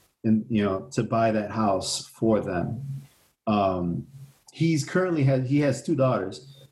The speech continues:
The other daughter, uh, also had a, like, went through a divorce, but didn't have any kids,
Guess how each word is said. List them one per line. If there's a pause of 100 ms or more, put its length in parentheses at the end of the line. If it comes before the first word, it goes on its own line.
(100)
The
other
daughter, (1080)
uh, (100)
also
had
a, (720)
like,
went
through
a
divorce,
but
didn't
have
any
kids,